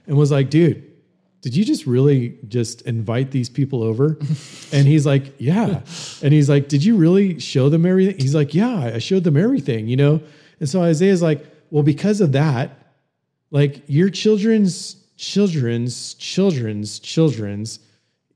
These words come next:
Speaker 1: are gonna be in doom," right? Like, basically, like, Hezekiah just did doomsday for his children
Speaker 2: Yeah.
Speaker 1: and on. But here's the ticker, dude. Right here, look at this, at the end, at the end of Hezekiah's life.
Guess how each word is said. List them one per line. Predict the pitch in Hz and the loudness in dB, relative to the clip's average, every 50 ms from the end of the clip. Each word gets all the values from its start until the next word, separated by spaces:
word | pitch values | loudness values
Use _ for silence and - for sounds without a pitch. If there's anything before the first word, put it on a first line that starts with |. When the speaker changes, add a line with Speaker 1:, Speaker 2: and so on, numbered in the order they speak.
| _ _ _ _ _ _ - | _ _ _ _ _ _ -2
Speaker 1:
are | 147 151 | -2 0
gonna | 151 165 160 151 | 2 4 2 4
be | 139 160 160 160 | 4 4 4 4
in | 147 131 110 | 2 2 2
doom," | - 143 151 143 113 98 107 - - _ _ _ _ | 2 4 4 4 4 0 -4 -12 -16 _ _ _ _
right? | - 120 131 147 165 185 - - _ _ _ _ _ _ _ _ _ _ _ _ _ _ - | -6 -2 0 0 0 -2 -6 -18 _ _ _ _ _ _ _ _ _ _ _ _ _ _ -4
Like, | 147 147 143 - | -4 -2 0 2
basically, | 165 170 180 175 - - 190 190 185 | 2 2 2 0 -2 -2 0 2 2
like, | 170 147 135 135 135 | 2 2 2 0 0
Hezekiah | 139 120 160 170 185 185 175 - 156 151 151 151 139 | -2 -2 -2 -2 -2 -2 -4 -4 -4 -2 0 0 0
just | 120 120 113 - | 0 -2 -6 -2
did | - 143 139 131 120 107 | 0 0 0 0 -2 -2
doomsday | - 139 139 151 147 135 120 - 131 113 110 107 | 0 2 2 4 2 0 0 -2 -2 -2 -2 -2
for | 107 - 131 120 107 | -4 -6 -6 -4 -2
his | 107 120 113 110 - | -2 -4 -4 -6 -8
children | - - 123 113 107 104 110 113 | -8 -6 -6 -6 -4 -4 -4 -2
Speaker 2:
Yeah. | 113 107 107 | -2 -2 -2
Speaker 1:
and | 117 113 107 | -2 -4 -4
on. | 107 104 101 92 98 117 _ _ _ _ _ _ _ _ _ _ _ _ _ _ _ _ _ _ _ _ _ _ _ - | -4 -6 -8 -10 -12 -16 _ _ _ _ _ _ _ _ _ _ _ _ _ _ _ _ _ _ _ _ _ _ _ -6
But | 180 165 | -4 -2
here's | 156 180 208 208 208 180 165 | 0 0 2 0 0 0 -2
the | 170 165 | -6 -6
ticker, | 139 - 202 208 - 175 131 | -2 -2 -4 -2 0 0 0
dude. | 113 117 131 143 156 156 143 - - _ _ _ _ _ _ _ _ _ _ _ _ _ _ _ _ _ | 2 2 2 2 2 0 -2 -8 -16 _ _ _ _ _ _ _ _ _ _ _ _ _ _ _ _ _
Right | - 143 165 175 160 | 0 2 4 4 4
here, | 160 175 156 131 113 113 127 | 4 4 4 4 2 0 0
look | 139 143 151 160 | 0 2 2 4
at | 151 | 4
this, | 147 135 120 104 - - - - - _ - | 4 4 2 2 -2 -8 -14 -16 -18 _ -4
at | 131 131 131 135 | -2 -2 0 2
the | 156 143 147 | 4 4 4
end, | 143 127 113 104 - - - - - - _ _ _ | 4 4 2 0 -4 -8 -16 -18 -20 -20 _ _ _
at | - 131 131 | -4 -2 0
the | 143 147 151 | 2 4 4
end | 170 175 | 6 6
of | 165 143 | 6 6
Hezekiah's | 151 151 143 147 139 - 147 139 131 127 117 110 | 4 4 4 2 0 0 2 2 2 2 2 0
life. | 113 117 117 107 101 95 - | -2 -2 -2 -2 -4 -6 -10